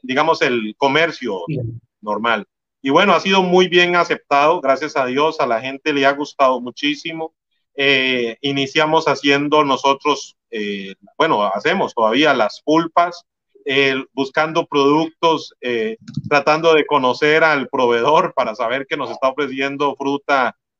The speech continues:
Speaker 1: de la que nosotros buscamos, ojalá lo más natural posible, ¿verdad? Eh, y bueno, hemos, hemos, hemos ido ahora en un proceso de diversificar. Nos agarró el covid y este, esta época de covid,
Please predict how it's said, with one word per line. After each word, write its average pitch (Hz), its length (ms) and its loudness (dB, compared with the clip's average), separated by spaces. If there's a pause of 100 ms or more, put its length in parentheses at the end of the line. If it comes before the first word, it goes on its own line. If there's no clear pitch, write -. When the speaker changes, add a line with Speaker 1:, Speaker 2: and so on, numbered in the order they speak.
Speaker 1:
de 127 80 -2
la 120 100 0
que 127 120 -6
nosotros 127 400 -4
buscamos, 143 640 -4
ojalá 135 400 2
lo 139 160 2
más 127 200 2
natural 127 480 -2
posible, 139 540 -4
¿verdad? 104 360 -4 (760)
Eh, 110 340 -6 (800)
y 117 60 -6
bueno, 147 360 4
hemos, 147 380 0
hemos, 151 400 0 (160)
hemos 156 300 2
ido 180 180 4
ahora 165 360 4
en 160 120 -8
un 160 80 -8
proceso 160 480 -4
de 151 80 -2
diversificar. 123 800 -2 (320)
Nos 143 240 0
agarró 147 360 2
el 185 140 0
covid 185 400 2 (640)
y 143 220 -2
este, 165 260 -2 (300)
esta 175 400 2
época 175 380 0
de 151 140 0
covid, 160 440 4